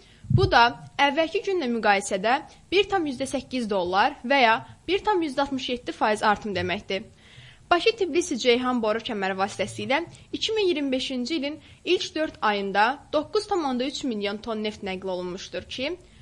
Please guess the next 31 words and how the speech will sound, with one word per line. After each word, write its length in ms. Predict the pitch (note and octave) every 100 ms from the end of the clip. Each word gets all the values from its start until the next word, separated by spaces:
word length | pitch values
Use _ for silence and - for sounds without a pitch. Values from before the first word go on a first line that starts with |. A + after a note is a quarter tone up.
| -
bu 160 | F#4 G4
da 280 | B3 B3+ - - - E4
ötən 320 | D#4+ A4 G4+
ilin 140 | F#4+ -
eyni 280 | F4 E4+
dövrü 260 | B3+ A#3+ C4
ilə 140 | A#3 G3+
müqayisədə 580 | G3 F#3+ F#3+ G#3 C#4 C#4+
üç 180 | E4+ -
faiz 280 | C#4 D4 -
azalma 380 | B3 G#3+ G3+ F#3+
deməkdir. 540 | F3+ F3 G3+ F#3 E3+ - _ - - - - -
Azərbaycan 600 | E4 F#4 F#4+ G#4 G#4 A#4+ G#4+
Mərkəzi 380 | F4 - B3+ C4+
Bankı 440 | A#3 F#3+ G3 G#3 B3+ -
iki 180 | - G4+
min 120 | G#4+
iyirmi 240 | G4 F4 D4+
beşinci 380 | D#4 D4+ C#4 F4
ilin 100 | F4
aprel 320 | C#4 - D4+ B3
ayında 280 | G3 G#3 C4+ D4
uçot 280 | F#4+ G4
dərəcəsini 580 | F#4 C4+ A#3+ A#3 - C#4 C#4
yeddi 240 | C4+ - G4
tam 220 | F4+ D4
yüzdə 220 | C4 A3+
iyirmi 300 | B3+ A#3+ A#3
beş 140 | C4+ D4+
səviyyəsində 520 | A3+ G3 G3+ G3+ B3
saxlamışdır. 720 | C#4 C4 A3+ G3+ G3 - E3+